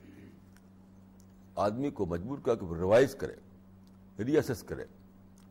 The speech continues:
پھر سے بات کو سمجھے، ٹھیک وہی یہاں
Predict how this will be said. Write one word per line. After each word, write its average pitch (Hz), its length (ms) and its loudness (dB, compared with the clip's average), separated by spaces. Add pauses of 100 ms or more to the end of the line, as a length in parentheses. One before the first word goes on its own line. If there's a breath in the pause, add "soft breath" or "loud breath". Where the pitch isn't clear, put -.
(180)
پھر 170 180 2
سے 156 300 0 (300)
بات 98 240 -2
کو 95 80 -8
سمجھے، 71 320 -12 (960 loud breath)
ٹھیک 180 240 0
وہی 165 220 4
یہاں 139 220 4